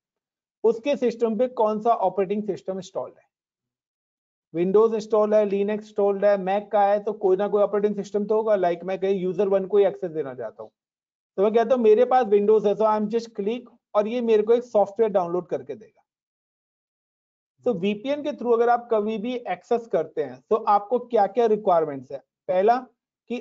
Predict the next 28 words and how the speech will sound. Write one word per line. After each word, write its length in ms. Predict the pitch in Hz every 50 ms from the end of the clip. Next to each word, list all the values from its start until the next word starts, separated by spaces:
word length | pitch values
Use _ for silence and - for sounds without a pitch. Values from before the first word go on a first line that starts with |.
| 240 226
अगर 220 | 208 196 240 247
मैं 160 | 247 254 247
कहता 220 | 208 220 208 208 233
हूँ 80 | 240
कि 80 | 226 233
मैं 120 | 233 240
इस 260 | 233 214 233 247 226 - -
particular 460 | 214 202 196 220 202 226 226 233 226
system 520 | 220 - 214 202 202 - - 226 226 220
पे 180 | 202 220 226 233
सर्वर, 1080 | 220 226 - _ _ _ _ _ _ _ _ _ _ _ _ - 208 202 202 214 214 208
developer 500 | 185 170 185 185 185 196 208 202 214 214
के 100 | 202 220
server 340 | 220 208 202 190 202 202
को 100 | 202 214
access 300 | 202 185 190 _ 208 180 _
करना 260 | - 175 160 156 147
चाहता 300 | 139 139 113 110 _ -
हूँ, 120 | - - _ _ _ _ _ _ _ _ _ _ _ _ _ -
तो 340 | 202 196 202 208 208 - -
आपके 300 | 196 202 202 - - 247
पास 260 | - 247 247 233 240 240 - _
पहला 240 | 220 208 208 233 233
credential 460 | 226 233 220 202 226 220 220 233 214
क्या 220 | 190 - 233 214
है 160 | 202 175 156
कि, 600 | 135 - _ - 190 185 190 190 190 190 196 - _
आ, 460 | 170 170 160 160 156 156 151 151 151